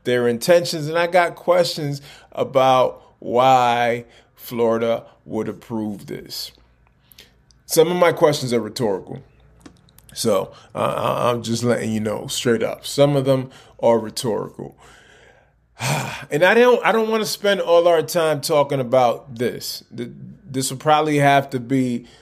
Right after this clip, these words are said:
another episode 'cause we're talking about a, a super conservative group that is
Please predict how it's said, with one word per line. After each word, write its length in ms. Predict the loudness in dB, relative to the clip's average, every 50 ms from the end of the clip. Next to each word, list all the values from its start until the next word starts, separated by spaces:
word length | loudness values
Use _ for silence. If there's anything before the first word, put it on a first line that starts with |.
| -18 _ -8
another 340 | -2 0 0 0 0 -2 0
episode 600 | 0 0 0 0 -4 -12 -12 -10 -10 -10 -10 -12 -14
'cause 140 | -16 -14
we're 100 | -12 -10
talking 440 | -8 -2 0 0 0 2 2 2 2
about 560 | 2 2 4 4 4 6 4 4 2 -2 -10 -20 _ _ _ _ _ _ _ _ -2
a, 80 | -2 0
a 640 | 0 0 -4 -4 -4 -4 -4 -4 -4 -6 -8 -8
super 580 | -10 -10 -8 -6 -6 -4 -4 -4 -4 -4 -4 -4
conservative 1040 | -2 -2 -2 -2 -2 0 2 2 2 2 2 2 0 0 0 -2 -4 -6 -12 -14
group 640 | -12 -8 -4 -2 0 0 0 -2 -4 -6 -10 -20 _ _ _ _ _ _ _ _ _ _ _ _ _ _ _ _ _ _
that 180 | -2 0 0 2
is 300 | 0 -2 -4 -6 -10